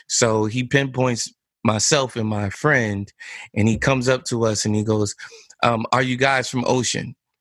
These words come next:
And I'm like, "Look at you trying to diminish our voice and try to act like we don't have a voice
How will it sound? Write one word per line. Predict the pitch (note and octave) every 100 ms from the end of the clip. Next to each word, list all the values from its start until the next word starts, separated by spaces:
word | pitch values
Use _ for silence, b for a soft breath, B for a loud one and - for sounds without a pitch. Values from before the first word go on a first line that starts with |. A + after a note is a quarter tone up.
| _ _ _ _ _ _ _ _ - -
And | B2+
I'm | A2 A2+
like, | G#2 F#2 _ _ _ _ _ _ _ _
"Look | - A#2 C3
at | A2+ -
you | G#2+ G#2+ G2+ -
trying | - A#2 A2 A2 G#2
to | - G#2+ G#2 G2+ F#2+ B B B _ _ _ B2 -
diminish | A#2+ A2 A#2+ B2 A2
our | A2+ G#2
voice | G#2 A2+ G#2+ G#2 - -
and | G#2
try | - A2
to | G2
act | A#2 G#2+
like | G#2 F#2+
we | G2+
don't | G2+ G2+
have | C3 D3+ C#3+
a | A#2+
voice | G#2+ G#2+ G2+ G2 -